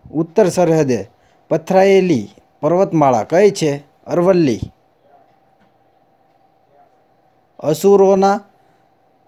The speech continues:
સંહાર માટે વશિષ્ઠ મુનિએ કયા પર્વત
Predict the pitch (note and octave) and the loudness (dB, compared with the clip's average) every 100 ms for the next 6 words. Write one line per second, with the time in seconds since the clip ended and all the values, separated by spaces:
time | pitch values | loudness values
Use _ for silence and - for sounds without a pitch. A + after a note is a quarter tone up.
0 | _ _ _ _ - D#3+ F3 F#3+ F3 E3+ | _ _ _ _ -4 -2 2 2 2 0
1 | F3 C3+ A2 F2+ G2 - _ _ _ - | 0 -2 -4 -8 -14 -16 _ _ _ -10
2 | C3 D3+ G#3+ G#3 - G3 F3 F#3 F#3+ D#3+ | -6 -2 -2 -2 -2 -2 0 0 0 0
3 | G#2+ - _ - F#3+ G3 F#3+ F#3 G3 | -2 -8 _ -2 0 0 0 0 -2